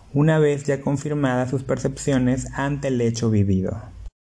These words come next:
La finalidad de la participación de niños, niñas y adolescentes en el proceso de justicia, además de la confirmación de la percepción que tendrá sobre el hecho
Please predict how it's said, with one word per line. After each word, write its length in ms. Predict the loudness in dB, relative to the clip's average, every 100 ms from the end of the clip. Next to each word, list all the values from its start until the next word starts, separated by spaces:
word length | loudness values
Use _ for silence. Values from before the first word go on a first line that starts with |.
| _ -20 -20 -20 _ _ -20 -4
La 160 | -2 0
finalidad 500 | 0 0 2 0 0
de 100 | -2
la 200 | -2 -2
participación 920 | -4 -4 0 0 2 0 0 0 2
de 120 | 2
niños, 520 | 2 2 2 2 0
niñas 380 | 0 2 0 2
y 60 | 2
adolescentes 720 | 4 2 2 2 2 0 2
en 140 | 4
el 80 | 4
proceso 360 | 4 2 2 2
de 100 | 2
justicia, 760 | 0 -2 -2 0 0 -2 -4 -12 -20 -6
además 460 | -2 0 0 0 0
de 80 |
la 140 | 0 0
confirmación 640 | -2 0 0 0 0 0
de 80 | 0
la 160 | 0 0
percepción 640 | -2 0 -2 0 -2 0
que 100 | -2
tendrá 480 | 2 4 6 4 2
sobre 300 | 2 2 4
el 120 | 4
hecho 440 | 4 2 -2 -6